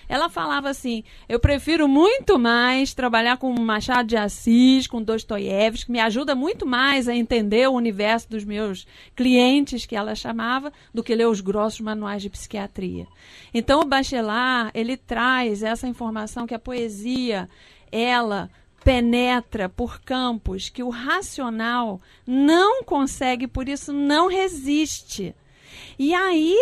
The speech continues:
isso faz com que vá mais fundo, desperte imagens apagadas, e isso volta numa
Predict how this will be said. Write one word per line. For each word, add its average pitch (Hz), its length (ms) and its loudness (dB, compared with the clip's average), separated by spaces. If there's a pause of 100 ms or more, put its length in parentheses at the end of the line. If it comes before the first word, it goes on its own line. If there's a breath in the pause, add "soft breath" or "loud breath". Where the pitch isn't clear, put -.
(520)
isso 320 580 4
faz 302 420 -4
com 302 220 -4
que 302 320 -4 (200 soft breath)
vá 311 260 0
mais 339 300 -4
fundo, 240 600 -8 (600)
desperte 294 800 -4
imagens 240 460 -4
apagadas, 233 720 -4
e 277 60 -2
isso 311 220 -4
volta 277 540 -2 (320 soft breath)
numa 302 580 -2